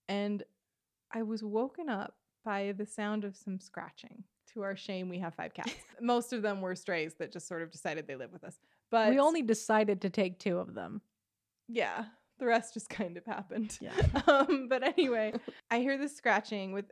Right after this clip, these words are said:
Speaker 1: any, and anybody who has cats, there's mischief happening. And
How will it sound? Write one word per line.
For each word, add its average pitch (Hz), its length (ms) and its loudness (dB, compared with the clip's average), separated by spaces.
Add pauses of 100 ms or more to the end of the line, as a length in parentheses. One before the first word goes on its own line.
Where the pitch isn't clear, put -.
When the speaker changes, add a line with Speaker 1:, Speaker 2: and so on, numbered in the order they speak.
Speaker 1:
any, 214 200 -4
and 226 140 -2
anybody 254 320 -2
who 247 200 0
has 196 260 -2
cats, - 400 -4
there's 151 200 -10
mischief 190 320 -8
happening. 247 440 -2 (560)
And 208 480 0